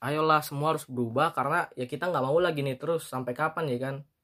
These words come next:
Jumlahnya sekarang Indonesia udah, udah nyampe kasus tujuh ratus ribu.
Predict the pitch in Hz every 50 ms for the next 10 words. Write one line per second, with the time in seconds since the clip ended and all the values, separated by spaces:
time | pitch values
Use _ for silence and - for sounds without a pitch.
0 | _ _ _ _ _ _ _ _ _ _ _ _ _ _ _ _ _ 131 143 139
1 | 139 147 151 160 165 190 196 - - 185 196 202 196 190 180 160 160 160 - 185
2 | 185 180 - 185 180 180 175 165 147 139 143 139 - 190 196 - - - 147 143
3 | - - 196 - - - 143 139 139 147 143 139 139 - - - 156 160 170 151
4 | 127 113 -